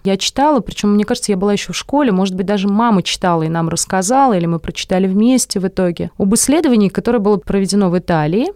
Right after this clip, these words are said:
Взяли группу деток маленьких, которые еще никогда там, ну или почти никогда, ну, наверное, все-таки довели до идеала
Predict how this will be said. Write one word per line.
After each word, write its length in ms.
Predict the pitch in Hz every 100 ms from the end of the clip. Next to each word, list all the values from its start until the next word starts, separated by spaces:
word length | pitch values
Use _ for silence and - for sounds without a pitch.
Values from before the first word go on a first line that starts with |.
| - -
Взяли 300 | 185 247 226
группу 300 | 214 208 180
деток 440 | 170 151 247 -
маленьких, 540 | 185 208 165 151 - -
которые 280 | - 196 202
еще 200 | - 202
никогда 580 | 196 190 202 202 202 170
там, 160 | 160
ну 80 | 202
или 120 | 233
почти 500 | 226 208 - - 196
никогда, 640 | 170 156 156 151 151 147 160 -
ну, 100 | 175
наверное, 320 | 175 202 233
все-таки 280 | 185 - -
довели 300 | 170 180 175
до 160 | 151 156
идеала 460 | 165 202 320 196